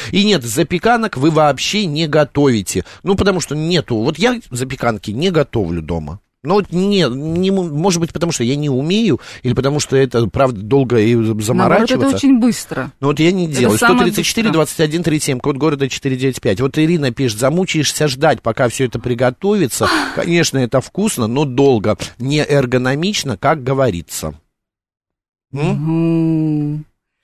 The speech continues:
Speaker 2: Кстати, вот вам по зош. Картофель с цукини запечь, <laughs> сделать заливку из молока с яйцом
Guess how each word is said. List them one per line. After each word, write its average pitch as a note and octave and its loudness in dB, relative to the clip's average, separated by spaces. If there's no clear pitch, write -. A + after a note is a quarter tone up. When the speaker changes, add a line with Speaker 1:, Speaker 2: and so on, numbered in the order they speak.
Speaker 2:
Кстати, - -4
вот D#3 -4
вам D#3+ -2
по F3 -4
зош. D#3+ -6
Картофель C4+ -2
с - -6
цукини E3+ -4
запечь, E3 0
<laughs> - -20
сделать G3+ 2
заливку G#3 0
из F#3+ -2
молока G#3 2
с - -6
яйцом C4+ 2